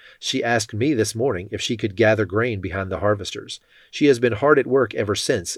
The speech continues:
except for a few minutes' rest in the shelter." Boaz went over and said to Ruth, "Listen, my daughter, stay right here with us when you gather grain. Don't go to any other fields.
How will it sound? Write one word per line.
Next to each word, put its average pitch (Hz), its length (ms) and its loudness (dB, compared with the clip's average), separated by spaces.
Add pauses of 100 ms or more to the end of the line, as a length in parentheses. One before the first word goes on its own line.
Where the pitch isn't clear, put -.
except 120 380 0
for - 180 -4
a 98 60 -2
few 123 200 -6
minutes' 98 300 -6
rest 107 320 -2
in 98 80 -8
the 87 80 -12
shelter." 98 540 -6 (580)
Boaz 143 460 4
went 120 200 -4
over 101 280 2
and 101 160 -4
said 101 220 -4
to 104 100 -4
Ruth, 98 340 -2 (300)
"Listen, 120 400 4
my 85 180 -8
daughter, 87 460 -8
stay 156 340 6
right 123 280 4
here 147 200 -2
with 113 220 -2
us 117 340 0
when 113 160 -8
you 107 100 -2
gather 101 280 -2
grain. 95 400 -6 (100)
Don't 135 220 -2
go 151 240 4
to - 240 -6
any 123 180 -2
other 98 180 0
fields. 92 520 -8